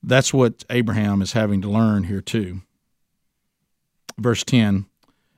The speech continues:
and Abimelech said to Abraham, "What did you see that you did this thing?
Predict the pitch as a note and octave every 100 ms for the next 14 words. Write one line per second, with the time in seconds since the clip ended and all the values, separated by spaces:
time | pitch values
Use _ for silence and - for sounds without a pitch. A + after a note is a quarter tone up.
0 | - A#2 A2+ B2+ C#3+ C3 B2+ B2+ C3+ B2
1 | A#2+ B2 A#2 A2 G#2 G2+ B2 _ _ _
2 | _ _ _ _ B2+ D3+ D3+ C3+ B2 A2+
3 | - A2+ G2 G2 _ _ _ _ _ _
4 | _ _ _ _ G#2+ - G#2+ G2 E2+ E2+
5 | - - C#3